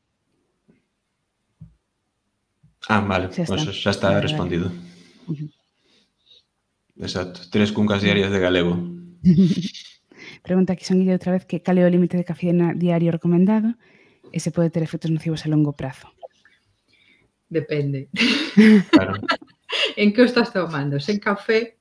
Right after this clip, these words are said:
Speaker 3: tres cuncas ou así. Pero café, cuidado, café natural, non torrefacto nin mezcla.
Speaker 2: Ujú.
Speaker 1: Claro.
Speaker 3: O xa, o, o, o demais é para xibaritas, non? Se de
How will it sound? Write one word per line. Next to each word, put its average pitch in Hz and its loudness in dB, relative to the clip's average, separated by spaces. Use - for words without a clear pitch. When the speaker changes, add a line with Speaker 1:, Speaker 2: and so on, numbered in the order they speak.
Speaker 3:
tres 175 -4
cuncas 139 -4
ou 123 -8
así. 127 -14
Pero 170 0
café, 196 -2
cuidado, 165 0
café 156 -8
natural, 151 -4
non 156 -8
torrefacto 165 -6
nin 170 -2
mezcla. 147 -10
Speaker 2:
Ujú. 160 -6
Speaker 1:
Claro. 175 -4
Speaker 3:
O 160 -2
xa, 170 -4
o, 175 -2
o, 165 0
o - -4
demais 175 0
é 202 -2
para 175 -2
xibaritas, 147 -4
non? 175 -2
Se 175 -10
de 139 -8